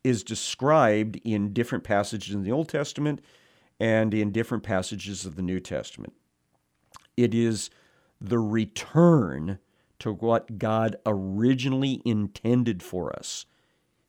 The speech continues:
there in the first two chapters of Genesis.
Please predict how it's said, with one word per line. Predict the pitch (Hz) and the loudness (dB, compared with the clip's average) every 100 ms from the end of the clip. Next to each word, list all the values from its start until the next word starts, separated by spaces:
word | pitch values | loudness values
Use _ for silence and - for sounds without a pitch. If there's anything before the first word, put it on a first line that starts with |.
| _ | _
there | 113 95 113 117 113 113 | -8 2 4 6 6 2
in | - 107 | 0 0
the | 101 | 0
first | 95 113 107 - | -2 -2 -2 -4
two | - 104 | -4 -4
chapters | - 98 87 95 87 85 | 0 0 0 -4 -8 -8
of | - 87 | -12 -10
Genesis. | 87 87 - - - - | -8 -6 -8 -14 -14 -16